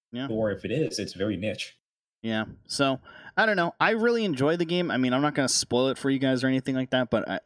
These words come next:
Speaker 1: I think it's really cool. It's obviously not a game for everyone. Um, but yeah,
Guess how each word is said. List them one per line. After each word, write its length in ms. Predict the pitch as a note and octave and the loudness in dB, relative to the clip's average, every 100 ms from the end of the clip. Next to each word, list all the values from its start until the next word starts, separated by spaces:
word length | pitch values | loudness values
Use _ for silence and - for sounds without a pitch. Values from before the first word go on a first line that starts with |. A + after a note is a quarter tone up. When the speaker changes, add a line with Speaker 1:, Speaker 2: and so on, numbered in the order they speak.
| - | -2
Speaker 1:
I 140 | B2 | 0
think 240 | D3+ F#3+ E3 | 0 0 -2
it's 160 | - | 0
really 160 | D#3 D3+ | 0 0
cool. 340 | - D#3+ C#3 | 2 2 2
It's 160 | A#2 - | 0 -2
obviously 400 | A2 C#3 C3+ C3 | 0 0 0 0
not 140 | A#2+ | 0
a 40 | A#2+ | 0
game 220 | G#2 A#2 | -2 -4
for 120 | - | -2
everyone. 500 | F2+ G2 A#2+ B2+ B2+ - - - - _ - | -2 0 0 0 -2 -6 -18 -20 -20 _ -6
Um, 520 | A2 G#2 G2 F#2 F2 - _ | -2 0 -2 -4 -10 -18 _
but 140 | G#2+ G2 | -4 -2
yeah, 240 | G2+ F2+ | -2 -4